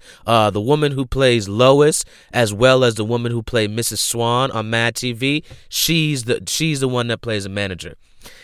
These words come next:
And they had a real talk. Now, mind you, at this point, you know what I'm saying?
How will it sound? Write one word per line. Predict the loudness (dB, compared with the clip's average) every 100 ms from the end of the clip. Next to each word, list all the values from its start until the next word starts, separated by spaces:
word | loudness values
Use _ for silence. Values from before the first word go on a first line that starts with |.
| -12
And | -6 -2 -2
they | 0
had | 0 0 0
a |
real | -2 -4 -2 0 2 2 0 -4 _ _ _ _ _
talk. | -8 2 4 4 0
Now, | 0 4
mind | 6 6 6
you, | 4
at | 4
this | 0
point, | 0 4 4 4
you | 0
know | 0
what |
I'm | 0
saying? | 2 2 2